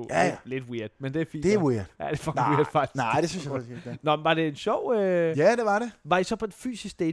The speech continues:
Speaker 2: bagefter?
Speaker 1: Ja, ja. Nå, vi skal
Speaker 2: Endte
Speaker 1: også videre.
Speaker 2: det, hvor endte det
Speaker 1: Hvad?
Speaker 2: henne?
Speaker 1: Hold nu kæft for helvede. Nu graver du. Nu graver du lakken, Christian.
Speaker 2: Gør det ondt?
Speaker 1: Og i øjeblikket, der er jeg sårbar.
Speaker 2: Ej, det er jeg
Speaker 1: Jeg
Speaker 2: sgu
Speaker 1: synes,
Speaker 2: ked af.
Speaker 1: jeg synes,
Speaker 2: Men du
Speaker 1: at
Speaker 2: skal lige regne med, at inden du bliver sur, ikke? Jeg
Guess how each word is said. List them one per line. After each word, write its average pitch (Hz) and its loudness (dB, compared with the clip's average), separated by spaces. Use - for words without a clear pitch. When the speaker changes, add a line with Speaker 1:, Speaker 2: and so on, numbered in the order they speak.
Speaker 2:
bagefter? 160 -6
Speaker 1:
Ja, 165 2
ja. 185 2
Nå, 143 4
vi 170 -4
skal 170 4
Speaker 2:
Endte 208 8
Speaker 1:
også 202 -4
videre. 220 8
Speaker 2:
det, 240 0
hvor 220 8
endte 233 2
det 220 4
Speaker 1:
Hvad? 208 8
Speaker 2:
henne? 175 -2
Speaker 1:
Hold 247 -2
nu 269 -6
kæft 294 2
for 220 -4
helvede. 196 0
Nu 220 -4
graver 202 2
du. 247 0
Nu 214 -2
graver 226 2
du 233 4
lakken, 196 2
Christian. 202 10
Speaker 2:
Gør 226 12
det 302 12
ondt? 311 -4
Speaker 1:
Og 185 6
i 190 4
øjeblikket, 220 0
der 214 -2
er 233 0
jeg 220 -4
sårbar. 220 -2
Speaker 2:
Ej, 127 0
det 139 -4
er 220 6
jeg 226 6
Speaker 1:
Jeg 190 2
Speaker 2:
sgu - -10
Speaker 1:
synes, 254 -2
Speaker 2:
ked 185 6
af. 156 4
Speaker 1:
jeg 180 -4
synes, 233 -12
Speaker 2:
Men 139 -6
du - -6
Speaker 1:
at 180 0
Speaker 2:
skal 175 -4
lige 165 6
regne 143 2
med, 143 0
at - -14
inden 156 -4
du 165 -2
bliver 139 -2
sur, 131 -6
ikke? 131 -8
Jeg 120 -6